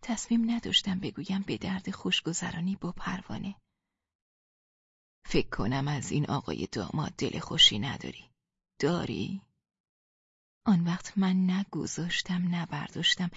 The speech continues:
و برایش از دلی گفتم که باید پاکیزه شود. از وجودی که اگر صبور باشم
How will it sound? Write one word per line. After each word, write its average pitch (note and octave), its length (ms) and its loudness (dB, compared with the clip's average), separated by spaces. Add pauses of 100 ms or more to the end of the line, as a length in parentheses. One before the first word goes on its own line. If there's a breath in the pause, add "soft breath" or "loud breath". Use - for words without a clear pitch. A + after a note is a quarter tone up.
(240 loud breath)
و D#4+ 80 2
برایش A3+ 440 2
از G3 180 0
دلی A#3+ 240 4
گفتم F#3+ 340 0
که F#3+ 180 -4
باید - 360 -2
پاکیزه - 460 -2
شود. F#3+ 480 4 (680 soft breath)
از A3+ 260 0
وجودی D#3 380 0
که - 180 -6
اگر F3 240 -2
صبور D#3+ 500 -2
باشم E3+ 400 6